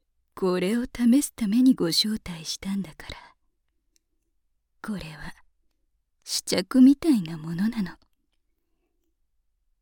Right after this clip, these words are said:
ただちょっと、お店の人がお手伝いしてくれるっ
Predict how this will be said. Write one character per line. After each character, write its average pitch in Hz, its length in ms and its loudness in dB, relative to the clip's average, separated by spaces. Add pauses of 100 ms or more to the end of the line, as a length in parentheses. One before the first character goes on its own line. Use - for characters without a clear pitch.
(840)
た 254 220 0
だ 240 180 -2
ち - 260 -6
ょ - 20 0
っ - 20 -10 (380)
と、 117 100 -6 (1120)
お 196 140 -4
店 214 360 0
の 233 140 2
人 240 280 -4
が - 220 -2
お - 120 0
手 262 180 -2
伝 208 340 -6
い 156 40 -14
し - 200 -8
て 214 140 -6
く - 240 -8
れ 233 160 -2
る 233 120 -4
っ 302 80 -8